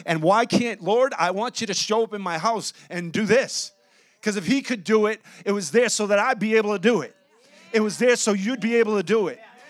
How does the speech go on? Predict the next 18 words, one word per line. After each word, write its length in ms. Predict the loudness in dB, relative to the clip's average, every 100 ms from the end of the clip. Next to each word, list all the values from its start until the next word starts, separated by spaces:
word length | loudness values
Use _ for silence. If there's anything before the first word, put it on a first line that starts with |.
| -20 -4
It 80 | 0
was 200 | 0 4
there 180 | 4 4
so 180 | 2
every 340 | 2 0 2 -2
believer 560 | 2 2 4 2 4
would 180 | 2 2
be 180 | 2 2
able 160 | 2 -2
to 80 |
do 200 | 0 2
it, 80 | 2
because 300 | 0 -4 -4
we 200 | -2 -2
all 180 | 0 0
live 180 | 0 0
in 80 |
a, 100 | -2